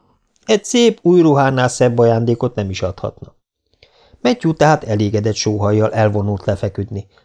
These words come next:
Marilla meg kitárta az összes ablakot, és alaposan kiszellőztette a házat.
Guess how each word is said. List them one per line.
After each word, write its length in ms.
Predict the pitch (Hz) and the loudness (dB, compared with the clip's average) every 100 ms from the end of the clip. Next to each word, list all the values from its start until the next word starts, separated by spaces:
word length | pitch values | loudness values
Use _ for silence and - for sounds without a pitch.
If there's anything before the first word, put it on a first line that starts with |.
| _ | _
Marilla 380 | 233 226 190 165 | 0 2 2 2
meg 140 | 127 | -2
kitárta 520 | - 131 127 120 - | -2 0 2 0 0
az 100 | 107 | -2
összes 320 | 110 - - 127 | -4 -6 -4 -4
ablakot, 480 | 135 139 - 147 | -2 -2 -2 -4
és 140 | 226 - | -6 -6
alaposan 580 | 110 95 - 101 104 101 | -6 -6 -6 -8 -8 -6
kiszellőztette 840 | 110 - 98 98 95 - - - | -6 -4 -4 -6 -6 -8 -8 -10
a 60 | 82 | -8
házat. 420 | 82 69 - | -10 -12 -16